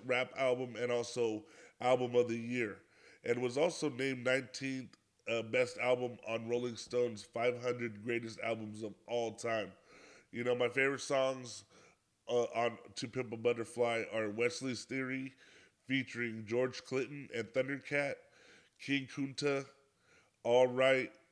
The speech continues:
and Hood Politics. Um,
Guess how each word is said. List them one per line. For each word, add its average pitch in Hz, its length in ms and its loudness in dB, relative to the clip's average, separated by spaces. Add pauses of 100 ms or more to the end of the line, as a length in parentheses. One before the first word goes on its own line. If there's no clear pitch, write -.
(120)
and 110 160 -2
Hood 123 300 0
Politics. 110 840 -4 (520)
Um, 113 420 4